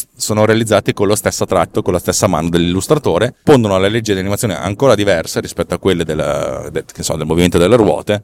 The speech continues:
diventa tutta una sorta parte di, del, di, di un unico mezzo di comunicazione. L'utilizzo delle maschere di conseguenza è, è fondamentale. L'ultimo video che ho realizzato di questo tipo,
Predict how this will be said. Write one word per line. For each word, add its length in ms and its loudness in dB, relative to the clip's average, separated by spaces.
diventa 380 0
tutta 240 -2
una 140 2
sorta 300 0
parte 280 0
di, 400 -4
del, 220 0
di, 120 -6
di 120 -4
un 140 2
unico 600 4
mezzo 240 2
di 80 0
comunicazione. 840 -2
L'utilizzo 440 0
delle 160 4
maschere 320 0
di 80 -6
conseguenza 640 -4
è, 320 -4
è 140 -4
fondamentale. 840 -8
L'ultimo 420 4
video 240 2
che 100 -4
ho 40 2
realizzato 380 0
di 80 0
questo 280 -2
tipo, 420 -6